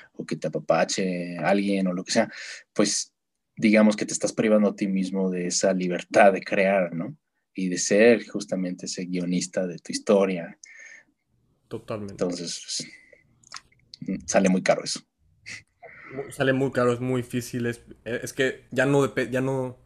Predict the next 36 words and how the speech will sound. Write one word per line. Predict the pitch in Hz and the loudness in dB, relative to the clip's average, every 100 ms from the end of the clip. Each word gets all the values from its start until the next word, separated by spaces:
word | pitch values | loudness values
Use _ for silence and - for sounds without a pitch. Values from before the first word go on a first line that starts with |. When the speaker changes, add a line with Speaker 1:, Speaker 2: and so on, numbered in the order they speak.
| _ _ | _ _
Speaker 2:
ya | 123 | -6
no | 131 135 | -2 2
buscas | 143 143 127 123 | 0 0 -4 -4
poner, | - 120 123 120 | -8 -4 -4 -4
como | 123 | -6
tú | 117 | -2
dices, | 127 123 - | -2 -2 -10
tu | 117 | -10
poder | - 117 117 | -4 -2 0
o | 120 | -2
entregar | 117 113 120 | -4 -2 -2
tu | 120 | -4
poder | - 113 117 | -8 -6 -4
a | 113 | -4
otras | 113 113 | -6 -12
cosas. | - 131 - - _ _ _ _ _ | -10 -12 -12 -20 _ _ _ _ _
Lo | 113 107 | -14 -6
tienes | 131 135 - | -2 -4 0
tú | 151 175 | 2 2
y | 135 104 | 0 -8
te | 107 110 | -12 -12
pertenece | - 107 110 120 123 | -12 -10 -8 -8 -10
a | |
ti, | - 127 | -8 -6
lo | 131 113 | -4 -4
haces | 120 120 | -6 -12
tú. | - 120 120 _ _ _ - | -8 -8 -8 _ _ _ 0
Y, | 143 156 151 | 2 4 0
y, | |
¿sabes? | 143 170 202 | 2 0 2
Lo | 135 | -2
mejor | 135 170 175 | -2 -2 -2
que | |
puedes | 214 185 160 | -2 -2 -4
hacer | 131 - 139 - - - | -6 -8 -8 -10 -20 -6
es | 135 - | -6 -6